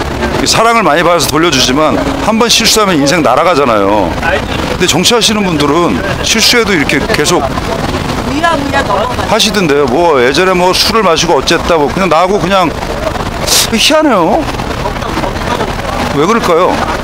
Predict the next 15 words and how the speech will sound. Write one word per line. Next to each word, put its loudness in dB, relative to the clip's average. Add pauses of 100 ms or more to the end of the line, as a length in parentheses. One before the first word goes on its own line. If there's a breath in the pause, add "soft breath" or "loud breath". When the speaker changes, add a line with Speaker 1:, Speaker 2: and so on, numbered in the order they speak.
(300)
Speaker 1:
하여튼 -2
그, 0
그 -2
정도. 0 (480)
그냥 2 (280)
재미로 2 (220)
그런 0
생각을 2
해봤다는 0
거고. 2 (500)
또 4
하나 2
뭐였죠? 2 (960)
Speaker 2:
어, -2 (100)
특별법이 -2